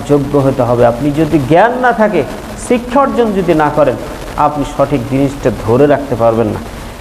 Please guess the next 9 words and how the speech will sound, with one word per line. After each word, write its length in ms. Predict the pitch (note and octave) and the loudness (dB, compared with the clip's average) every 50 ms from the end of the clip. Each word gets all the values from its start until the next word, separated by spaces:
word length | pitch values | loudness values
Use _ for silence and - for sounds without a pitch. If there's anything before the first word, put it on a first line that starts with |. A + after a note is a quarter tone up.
| - - - | -8 0 0
তিন 140 | F3 F3+ | 2 2
নাম্বার 320 | F#3 F#3 G3 G3 G3 G3 F#3+ | 4 2 2 2 2 2 2
হচ্ছে 240 | G3 F#3+ F#3+ G3+ F3+ A#2+ | 2 0 0 -2 0 2
হিংসা 320 | C3+ D#3 E3 D#3+ D#3+ - D#3 | 2 2 2 4 4 2 4
এবং 140 | D3 C#3+ | 4 4
অহংকার। 520 | C#3+ C#3 C#3 D3 D#3 D#3 C#3 - D3 C3+ B2 - - - - - - - - - - | 4 2 2 2 2 0 2 2 2 2 2 0 -6 -12 -12 -14 -14 -14 -16 -4 0
চার 180 | - D#3 D#3 | 2 2 4
নাম্বার 380 | D#3+ E3 E3 F3+ F3+ F#3 F#3+ F#3+ | 4 2 2 2 2 2 2 2
হচ্ছে 440 | F#3+ F#3 F#3+ - - G#3 A3 B3 | 2 0 -2 0 2 2 2 2